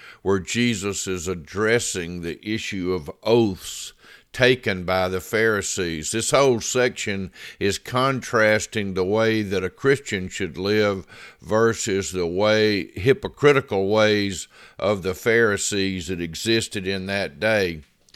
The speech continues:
And it was the habit of the Pharisees to make long, uh,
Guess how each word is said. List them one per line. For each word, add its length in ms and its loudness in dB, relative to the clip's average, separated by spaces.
And 160 0
it 100 0
was 240 -6
the 140 -4
habit 520 4
of 220 -4
the 140 -4
Pharisees 920 -2
to 160 -6
make 380 -2
long, 880 -4
uh, 680 -12